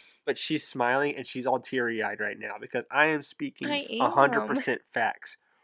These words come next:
Speaker 1: What I'm saying, it means something. I'm, all I do is speak truth in this world.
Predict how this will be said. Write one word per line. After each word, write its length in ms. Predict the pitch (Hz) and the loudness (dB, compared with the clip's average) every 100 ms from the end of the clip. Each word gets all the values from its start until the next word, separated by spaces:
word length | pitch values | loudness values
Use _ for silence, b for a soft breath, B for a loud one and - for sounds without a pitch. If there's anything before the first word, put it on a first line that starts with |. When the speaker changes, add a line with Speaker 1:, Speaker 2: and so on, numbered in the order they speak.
| _ | _
Speaker 1:
What 260 | 143 151 143 | -2 0 2
I'm 220 | 147 147 | 0 0
saying, 540 | - 143 123 131 147 160 _ _ _ _ - | -2 -2 0 0 -2 -6 _ _ _ _ -2
it 160 | 151 | -2
means 380 | 127 120 131 131 | -2 -8 -8 -8
something. 440 | - 110 - 95 92 _ _ _ _ _ _ - | -10 -12 -12 -14 -14 _ _ _ _ _ _ -4
I'm, 140 | 247 370 - _ _ _ | -4 -4 -14 _ _ _
all 120 | - 220 | -4 -4
I 40 | |
do 140 | 202 | -2
is 80 | 147 | -6
speak 260 | - - - | -8 -12 -12
truth 280 | - 135 - | -12 -10 -10
in 80 | 101 | -16
this 180 | 101 - | -18 -14
world. 280 | 104 90 | -12 -12